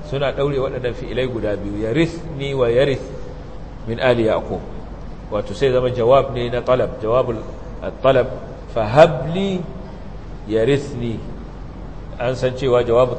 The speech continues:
talab yana zuwa majzum a ka'idar larabci, yana zuwa a daure, saboda haka sai ya zama jawab ne. Amma sauran makaranta su, su goma din sun karanta shi da rufa'a, kamar yadda muka gani a nan qira'ar, a wannan riwayar Hafs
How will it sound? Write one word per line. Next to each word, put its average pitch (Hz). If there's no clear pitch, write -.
talab 123
yana 117
zuwa 117
majzum 98
a 92
ka'idar 101
larabci, 98
yana 113
zuwa 107
a 90
daure, 98
saboda 113
haka 113
sai 123
ya 110
zama 113
jawab 104
ne. 95
Amma 117
sauran 156
makaranta 139
su, 127
su 135
goma 139
din 135
sun 117
karanta 123
shi 117
da 110
rufa'a, 117
kamar 107
yadda 110
muka 107
gani 113
a 107
nan 113
qira'ar, 104
a 101
wannan 110
riwayar 107
Hafs -